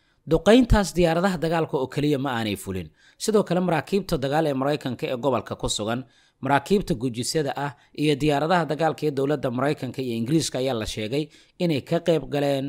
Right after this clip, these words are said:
duqeyntan oo lagu garaacay laba goobood oo muhiim ah, sida dhinaca, eh, gobolka Xudaydiya ama magaalada Xudaydiya ee dhacda dhanka Badda Cas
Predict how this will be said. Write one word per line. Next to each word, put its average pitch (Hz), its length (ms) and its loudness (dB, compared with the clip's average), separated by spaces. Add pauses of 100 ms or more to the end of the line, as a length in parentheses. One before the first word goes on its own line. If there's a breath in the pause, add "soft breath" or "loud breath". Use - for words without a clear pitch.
(100)
duqeyntan 151 640 -2
oo 117 80 -4
lagu 117 240 0
garaacay 151 440 0 (360 soft breath)
laba 135 260 0
goobood 139 600 0
oo 123 80 -2
muhiim 113 400 0
ah, 92 160 -10 (320)
sida 143 400 -2
dhinaca, 131 560 0
eh, 123 160 -4
gobolka 135 400 -2
Xudaydiya 123 480 0
ama 135 160 -4
magaalada 127 480 -2
Xudaydiya 127 480 0 (440 soft breath)
ee 120 140 -4
dhacda 123 320 0 (300)
dhanka 131 320 -2
Badda 120 320 -4
Cas - 320 -2